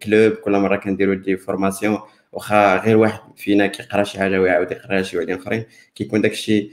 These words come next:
نيفو هابط، ولكن اتليست يعني كاملين كنعرفوا بانه كاينه واحد التكنولوجيا اللي بيتيتر غادي نقدروا نستافدوا منها من بعد. جا ذكر واحد الق-، الحاجه مهمه ديال انه اتليست تجلس مع راسك وتعرف راسك شنو كدير، شي حاجه اللي، اللي، اللي ماشي سهله وماشي بزاف الناس كيديروها، ولكن اتليست خصك تعطيها شويه ديال،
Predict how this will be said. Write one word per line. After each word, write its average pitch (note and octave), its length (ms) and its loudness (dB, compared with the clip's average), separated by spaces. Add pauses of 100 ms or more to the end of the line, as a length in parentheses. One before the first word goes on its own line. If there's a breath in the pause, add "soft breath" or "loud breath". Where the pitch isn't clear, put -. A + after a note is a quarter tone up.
(160 loud breath)
نيفو G#2+ 340 4
هابط، A2+ 300 0
ولكن A2 400 2
اتليست A2+ 400 -2
يعني F#2+ 180 0
كاملين G#2+ 480 2
كنعرفوا G2+ 400 -2
بانه G2 340 0
كاينه G#2+ 200 2
واحد G#2 120 -4
التكنولوجيا G2 500 -2
اللي G2+ 120 -2
بيتيتر G2+ 400 -10 (300 loud breath)
غادي G2+ 120 0
نقدروا G2 240 -2
نستافدوا G2 360 0
منها F#2+ 160 4
من G2 140 0
بعد. A#2+ 260 2 (340 soft breath)
جا B2+ 320 4
ذكر A#2 260 0
واحد A2+ 160 0
الق-، - 120 -8
الحاجه G#2+ 420 -2
مهمه A2 340 0
ديال G#2+ 180 0
انه G#2 360 -2
اتليست A2 340 -10
تجلس G2+ 240 -8
مع G2 140 -2
راسك G2+ 200 -6
وتعرف F#2 360 -8
راسك G#2 180 -6
شنو G2+ 180 -6
كدير، A2 400 -4 (280 soft breath)
شي - 120 -2
حاجه G#2 140 4
اللي، G2+ 240 4
اللي، - 400 -2
اللي G#2+ 140 8
ماشي B2 300 6
سهله A2 280 4
وماشي G#2+ 240 2
بزاف G#2 240 2
الناس G#2 220 -4
كيديروها، G#2 460 0 (240 loud breath)
ولكن G#2 220 -4
اتليست G#2+ 400 -2
خصك - 140 -18
تعطيها - 280 -4
شويه G2+ 200 0
ديال، G2+ 380 -2